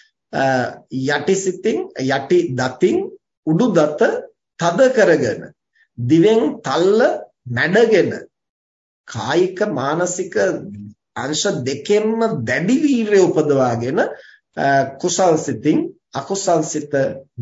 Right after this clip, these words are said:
මැඩ පවත්වන්නට වීරිය කළ යුතුයි. එතකොට අර මනසින් විතරක් උත්සාහ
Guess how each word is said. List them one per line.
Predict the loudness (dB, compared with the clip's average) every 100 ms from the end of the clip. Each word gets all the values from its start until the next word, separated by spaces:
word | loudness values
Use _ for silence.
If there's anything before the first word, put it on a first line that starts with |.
| -4
මැඩ | 0 0 2
පවත්වන්නට | 2 2 0 -2 -4 -4 -4 -4 -4 -4 -6 _
වීරිය | 0 2 0 -4
කළ | -6 -6 -8
යුතුයි. | -10 -18 -20 _ _ _ _ _ _ _ -12
එතකොට | -10 -8 -6 0 0 0 -6 -16
අර | -8 -6
මනසින් | -4 -2 -2 0 0
විතරක් | 0 0 0 -2
උත්සාහ | -6 -4 -2